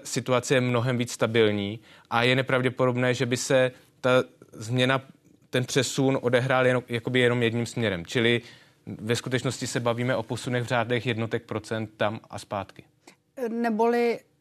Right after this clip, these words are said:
Speaker 2: není relevantní uvažovat o tom tak, že sedm plus dva je devět pro Andreje Babiše třeba a s tím nějak pracovat?
Speaker 1: No tak nějak třeba strategové s tímhle nějak pracovat budou, budou, mají mnohem komplexnější strategie, než vlastně ukazuje ta,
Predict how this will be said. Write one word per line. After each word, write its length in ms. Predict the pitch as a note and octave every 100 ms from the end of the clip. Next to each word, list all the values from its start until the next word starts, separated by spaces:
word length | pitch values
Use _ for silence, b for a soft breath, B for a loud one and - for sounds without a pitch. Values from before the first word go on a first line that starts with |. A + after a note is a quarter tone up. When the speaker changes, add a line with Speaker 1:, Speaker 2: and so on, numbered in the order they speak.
| _ _ - B3+ A3 G#3+ A3 A3 A3
Speaker 2:
není 400 | A3+ A#3+ B3 A#3
relevantní 600 | A3+ A#3 A#3+ A#3 A#3 A#3+
uvažovat 460 | A3+ A#3 A3+ A#3+
o 60 | A#3+
tom 180 | A#3+ A3+
tak, 160 | A3
že 180 | G#3+ A#3
sedm 360 | - A3 A3 A#3
plus 260 | A#3 A3+
dva 200 | G#3+ A3 A3+
je 120 | A3
devět 500 | G#3+ G3 A3 A3 -
pro 200 | A3 A3
Andreje 320 | G#3+ G#3 G#3+
Babiše 380 | F#3 F3+ F#3+ A3+
třeba 460 | A3 A3+ G3 G3+ G#3
a 160 | -
s 140 | G3 -
tím 200 | G#3+ G3+
nějak 240 | G3+ G3 -
pracovat? 480 | F3 - D#3+ - - _ _ _ _ _ -
Speaker 1:
No 60 | B2
tak 120 | G2+
nějak 300 | C#3+ D3+ - G#2 -
třeba 240 | A#2+ C3+
strategové 560 | - A#2+ C3 B2+ C#3 B2+
s 80 |
tímhle 280 | - A#2+ C3+
nějak 240 | B2 C3 -
pracovat 400 | A#2 - C#3 A#2
budou, 500 | A2+ B2 B2+ C#3+ C#3+ B B G2+
budou, 380 | A#2 B2 A#2+ -
mají 500 | G#2+ A#2+ A#2+ F2+ F#2+ F2+ - -
mnohem 300 | A2 A2 B2
komplexnější 600 | B2+ A2 C3+ - A#2+ -
strategie, 560 | B2 A#2 A2+ A#2+ B2+ B2
než 160 | A#2+
vlastně 240 | A#2 - A2
ukazuje 400 | G#2+ A2+ A#2+ A#2+
ta, 260 | C3+ B2